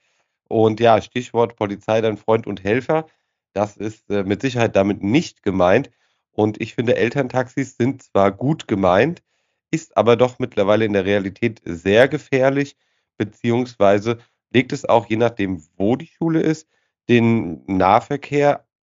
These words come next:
weil auch beispielsweise Busse dann im Stau stehen, lahm. Und wir haben eher die negativen Folgen als die positiven Folgen. Und da ist ja die Diskussion, es gab vor einigen Jahren mal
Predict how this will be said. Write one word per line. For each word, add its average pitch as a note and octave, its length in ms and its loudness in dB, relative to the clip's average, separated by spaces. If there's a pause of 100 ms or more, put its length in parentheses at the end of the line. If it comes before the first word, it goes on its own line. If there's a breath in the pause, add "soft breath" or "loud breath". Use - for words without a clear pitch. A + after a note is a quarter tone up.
weil F#2 280 -4
auch F2 160 -4
beispielsweise F2+ 680 -6
Busse D3 340 0
dann C#3 200 2
im B2+ 100 -6
Stau A#2+ 340 2
stehen, A2+ 280 -6
lahm. G#2 420 2 (380)
Und G2+ 120 -10
wir G2 100 -6
haben G2+ 140 -6
eher G#2+ 240 -2
die F#2+ 140 0
negativen C#3 840 -4 (460)
Folgen B2+ 400 2
als G2+ 420 -4 (380)
die G#2 240 -6 (200)
positiven A2 560 0
Folgen. F2 300 -2
Und F#2 80 -2
da F#2 60 0
ist A#2+ 160 -4
ja C#3+ 60 0
die A2+ 140 -6
Diskussion, G#2+ 640 -2
es - 360 -20
gab F#2+ 140 -2
vor - 140 -6
einigen G2 380 -2
Jahren F#2+ 480 0
mal G2+ 280 2